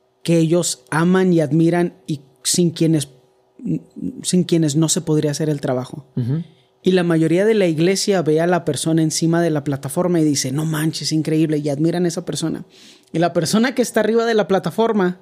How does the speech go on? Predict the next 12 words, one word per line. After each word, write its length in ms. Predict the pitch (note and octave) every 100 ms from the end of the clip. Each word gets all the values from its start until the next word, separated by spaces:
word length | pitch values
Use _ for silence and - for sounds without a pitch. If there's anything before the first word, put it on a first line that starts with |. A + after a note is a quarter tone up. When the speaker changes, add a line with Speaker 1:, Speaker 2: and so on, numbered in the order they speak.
| _ _ _ _ _ _ _ _ _ _ _ -
Speaker 1:
especialmente 680 | E3 - - F3+ F3+ F#3 G#3
cuando 240 | F#3+ D#3+
su 100 | C#3+
corazón 360 | C#3 D3 C#3+ D#3
está 500 | E3 - D#3 E3 D#3
en 200 | - D3+
un 80 | D3
lugar 260 | D#3 D#3+ D#3
correcto 360 | E3 E3+ E3+
hacia 100 | C#3+
el 80 | C#3+
Señor, 400 | C3+ D3 E3+ D#3+